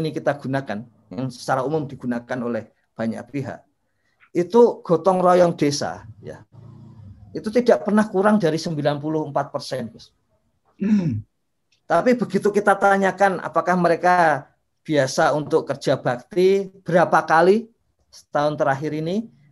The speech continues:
Speaker 1: kemudian menolong warga berapa kali setahun terakhir ini, karena ini hal-hal yang mudah diingat ini, Gus, ya. Kenyataannya warga desa mudah mengingat itu. Nah, itu ternyata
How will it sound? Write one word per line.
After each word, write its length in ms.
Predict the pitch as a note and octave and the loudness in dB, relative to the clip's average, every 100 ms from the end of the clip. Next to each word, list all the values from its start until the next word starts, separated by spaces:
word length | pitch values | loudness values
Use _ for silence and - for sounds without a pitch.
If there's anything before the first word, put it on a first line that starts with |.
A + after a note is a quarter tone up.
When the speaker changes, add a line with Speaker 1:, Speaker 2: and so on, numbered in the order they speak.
| - | -10
Speaker 1:
kemudian 800 | D3 D3+ D3 D3 C#3 C3+ B2+ A#2 _ _ _ _ _ _ _ D3+ | -4 -4 0 2 4 2 -2 -6 _ _ _ _ _ _ _ -4
menolong 400 | D#3+ D#3 E3 D#3+ | 2 4 4 4
warga 480 | D3+ C#3+ E3 G3+ A3 | 2 2 2 2 0
berapa 320 | C#3+ C#3 C#3+ | -4 0 0
kali 180 | D3 D#3 | 0 0
setahun 380 | E3+ - C#3+ C#3+ | -2 -2 -2 -2
terakhir 320 | C3+ C3+ D#3 | -2 -2 -2
ini, 160 | C#3 D#3 | -6 -2
karena 240 | D#3+ F3 | 0 2
ini 320 | F#3+ G3 F3+ - _ - | 2 0 -2 -8 _ 0
hal-hal 320 | C#3+ D3 E3+ | 2 4 4
yang 240 | E3 D3 C3+ B2 B2 _ _ | 4 2 0 -6 -10 _ _
mudah 320 | D3+ C#3+ D#3 | -8 -2 -2
diingat 400 | - D#3 D3 D3+ | 0 -2 0 -2
ini, 160 | C3+ A2+ - | -2 -6 -8
Gus, 240 | G#2 - | -16 -18
ya. 180 | - C#2+ _ _ _ | -20 -20 _ _ _
Kenyataannya 720 | D3+ D3 C3+ B2+ D#3+ F3+ C3 | -6 -4 -2 -2 0 -2 -4
warga 260 | B2 C3+ C#3 | -6 -4 -4
desa 320 | C3 B2 - C#3+ | -4 -8 -6 -6
mudah 240 | C3+ B2+ | -6 -6
mengingat 480 | A#2 A2 G#2 G2 F2+ | -6 -6 -8 -12 -16
itu. 200 | - F#2 _ _ _ _ | -16 -18 _ _ _ _
Nah, 120 | D#3+ | 0
itu 480 | E3 E3 B3 - - _ _ _ _ _ _ _ _ | 0 4 4 4 -2 _ _ _ _ _ _ _ _
ternyata 720 | F#3+ G3 G3+ A#3 A#3 G3+ - | -4 -2 2 4 4 2 -6